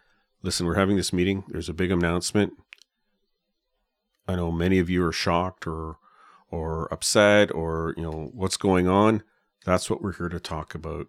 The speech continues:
I can understand that. I'm, I'm a bit in that situation as well." And just own the rooms, you know, uh, say, say what's going on. Like, "This is the elephant in the room,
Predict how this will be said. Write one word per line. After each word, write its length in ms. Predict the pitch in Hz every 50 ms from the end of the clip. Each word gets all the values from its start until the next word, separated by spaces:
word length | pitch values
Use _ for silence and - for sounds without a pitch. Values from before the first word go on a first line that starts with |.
| _ -
I 120 | 82 85
can 180 | 85 - 85 82
understand 500 | 85 85 85 - - - 85 82 85 85
that. 180 | 82 82 82
I'm, 160 | 78 80 80 -
I'm 140 | - 78 76 82
a 100 | 82 80
bit 240 | - - 92 92
in 120 | 95 90 87
that 160 | 85 80 69
situation 600 | - - 82 - - - 82 78 80 - - - 80
as 140 | 78 - 87
well." 180 | 82 78 80
And 80 | 82 80
just 260 | - 98 87 - - - _ _ _ _ _
own 240 | - 92 98 104 110
the 80 | 113
rooms, 380 | 104 92 95 92 92 92 85 - -
you 100 | - 92
know, 180 | 85 82 85 -
uh, 80 | 85 85 - _
say, 320 | - - - - 85 80 - - _ _ _ _ _ _ _ _ _ _ _ _
say 200 | - - - 87
what's 160 | 98 101 -
going 240 | - 101 104 101 107
on. 220 | 110 107 90 87
Like, 200 | 85 80 82 - - -
"This 200 | - 78 76 -
is 60 | 92 95
the 60 | 98
elephant 320 | 92 98 98 - - 117
in 60 | - 101
the 80 | 104
room, 320 | 104 113 120 107 85 78